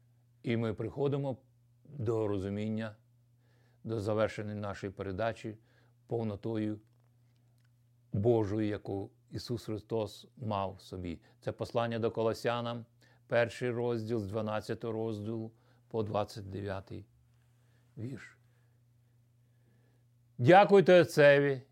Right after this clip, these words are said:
який зробив нас гідними мати участь у долі святих у світі. Він вирвав нас із влади тьми і переніс у царство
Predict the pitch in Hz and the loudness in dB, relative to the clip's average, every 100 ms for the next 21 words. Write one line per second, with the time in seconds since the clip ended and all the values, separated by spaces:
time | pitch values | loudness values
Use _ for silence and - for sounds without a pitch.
0 | - 139 - 180 156 170 147 160 160 160 | -8 -6 2 4 6 4 6 6 6 4
1 | 143 110 151 151 131 123 120 120 135 139 | 2 4 4 4 0 -2 -4 -2 -2 -2
2 | 135 123 - 139 147 131 107 - - 131 | -4 -6 -4 -4 -4 -6 -8 -10 -6 -4
3 | 104 127 170 156 120 - 131 123 - 135 | -2 -2 -2 -2 -6 -6 -8 -6 -6 -6
4 | 113 - - 120 - 107 107 - 73 _ | -6 -14 -12 -12 -12 -12 -12 -14 -20 _
5 | _ _ _ _ _ _ _ _ _ _ | _ _ _ _ _ _ _ _ _ _
6 | 131 165 240 233 156 107 98 165 247 220 | 2 8 10 10 8 6 8 10 10 10
7 | 151 127 110 98 82 - - - _ _ | 10 8 6 -2 -6 -10 -16 -20 _ _
8 | _ _ _ _ _ 226 220 131 156 151 | _ _ _ _ _ 6 8 8 6 6
9 | 180 233 247 202 202 185 156 151 151 147 | 8 10 8 8 6 4 2 2 4 4
10 | 147 156 156 180 233 220 156 - - _ | 4 4 4 6 8 8 6 2 -10 _
11 | _ _ _ _ _ _ _ 226 220 - | _ _ _ _ _ _ _ 4 4 8
12 | 190 175 156 170 208 - - 160 - 165 | 8 8 8 4 2 0 0 0 4 6
13 | 185 240 226 - 123 85 | 6 4 2 -6 -8 -8